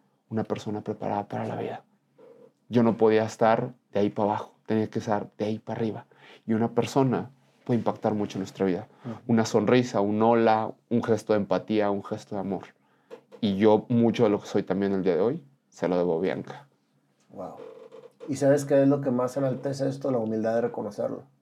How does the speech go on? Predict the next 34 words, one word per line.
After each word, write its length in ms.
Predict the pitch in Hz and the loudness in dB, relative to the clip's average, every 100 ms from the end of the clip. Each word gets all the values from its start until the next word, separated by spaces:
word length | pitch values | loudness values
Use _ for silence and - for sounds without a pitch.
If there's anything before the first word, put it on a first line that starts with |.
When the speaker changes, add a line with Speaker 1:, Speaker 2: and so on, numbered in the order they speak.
| _ _ _ _ _ _ _ _ _ - | _ _ _ _ _ _ _ _ _ -6
Speaker 2:
El 100 | 110 | -4
hecho 240 | 104 139 | 2 4
de 120 | 135 | 4
que 120 | 135 117 | 4 2
lo 220 | 110 104 | 2 0
menciones 680 | 104 104 101 135 139 143 139 | -2 -4 4 6 6 2 -2
y 60 | |
que 120 | - 110 | -2 -2
lo 80 | |
menciones 380 | 107 104 117 127 | -2 -2 -2 -2
con 160 | - 117 | -2 -2
esta 240 | 110 - | -2 0
alegría 480 | 123 113 113 117 120 | 2 2 2 4 4
y 60 | 117 | 2
con, 260 | 104 101 | -2 -4
con 240 | 95 - 104 | -6 -6 -6
esta 180 | 104 123 | -2 -2
energía 560 | 113 - 120 110 123 - _ _ _ _ _ _ | -2 -2 -2 0 -2 -6 _ _ _ _ _ _
hace 320 | 107 104 127 | -2 -2 -2
que, 400 | 127 113 104 - - _ _ - - | 0 0 0 -2 -12 _ _ -18 -8
que 240 | - 110 110 | 0 2 2
eso 260 | - - | 2 -2
que 120 | 139 | 2
hizo 300 | 127 123 139 | 2 4 4
ella 320 | 127 131 127 - _ _ _ _ _ - | 4 4 2 0 _ _ _ _ _ -4
por 220 | 107 - | -4 2
ti 340 | 147 196 - - _ _ _ _ | 2 2 -2 -14 _ _ _ _
lo 120 | 107 | -2
lleves 320 | 110 110 120 | 0 0 0
a 40 | 120 | -2
un 300 | 120 120 113 | -2 -2 0
nivel 460 | 113 107 107 113 - _ _ | 0 0 -2 -6 -14 _ _
muy 280 | 107 117 123 | -2 0 0
superior 580 | 135 - 110 104 101 | -2 -2 -2 -2 -4